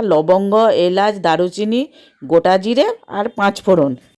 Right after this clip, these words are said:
এই তেলের মধ্যে একটা টমেটো দিয়ে ভালো করে ভেজে নিয়ে মশলাটা যে রেডি করে রেখেছিলাম সেইটিও দিয়ে দিয়েছি। মশলাটি এখন আমি কম আঁচে পাঁচ মিনিট ধরে কষিয়ে নেব। এখন মশলা থেকে তেল ছেড়ে দিয়েছে, এখন সেদ্ধ করা কপি দিয়ে দেব।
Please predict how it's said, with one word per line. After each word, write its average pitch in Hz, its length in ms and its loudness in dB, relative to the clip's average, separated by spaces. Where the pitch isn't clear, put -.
এই 269 80 -4
তেলের 220 360 4
মধ্যে 233 360 -2
একটা 233 280 -4
টমেটো 214 460 -2
দিয়ে 254 220 -2
ভালো 175 280 0
করে 226 180 2
ভেজে 202 340 0
নিয়ে 240 220 0
মশলাটা 214 560 -2
যে 220 140 0
রেডি 180 240 0
করে 214 200 0
রেখেছিলাম 254 460 -2
সেইটিও 196 480 2
দিয়ে 202 220 2
দিয়েছি। 143 440 -6
মশলাটি 208 500 0
এখন 247 280 0
আমি 254 200 0
কম 214 320 0
আঁচে 277 280 -2
পাঁচ 196 260 0
মিনিট 233 280 0
ধরে 254 260 4
কষিয়ে 180 340 0
নেব। 143 180 -6
এখন 233 200 2
মশলা 220 340 2
থেকে 254 240 -2
তেল 214 240 -2
ছেড়ে 214 300 -2
দিয়েছে, 262 360 -2
এখন 220 240 -2
সেদ্ধ 196 320 -2
করা 240 220 2
কপি 247 320 0
দিয়ে 208 200 2
দেব। 147 180 0